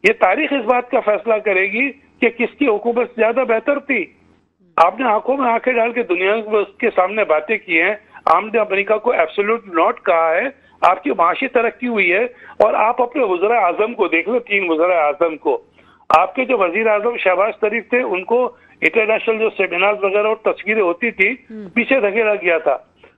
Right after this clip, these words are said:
Speaker 1: और आपके जो मौजूदा वज़ीर आज़म, इनको और पीछे धकेला गया था।
Speaker 2: हम्म।
Speaker 1: और जब इमरान खान वज़ीर आज़म थे, तो आप जो वो चीन और जो रूस के सरबराह थे, उनके साथ खड़े थे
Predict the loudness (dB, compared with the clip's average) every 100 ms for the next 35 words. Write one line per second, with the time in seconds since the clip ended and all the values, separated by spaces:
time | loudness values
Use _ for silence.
0 | 0 2 2 0 -2 -2 0 0 0 0
1 | 0 0 0 0 0 0 -4 -6 -2 0
2 | 0 -2 -2 0 0 0 0 0 0 0
3 | -2 -4 _ -14 -2 0 2 0 -2 0
4 | 0 0 0 -2 0 -2 0 0 0 -2
5 | -2 -2 -2 -4 _ _ 2 2 2 0
6 | 0 0 0 -2 -6 -4 -2 0 0 2
7 | 0 -2 -4 -12 -10 -6 -2 0 2 2
8 | 0 -2 0 0 0 0 0 0 -2 -2
9 | -2 0 0 0 0 0 0 -2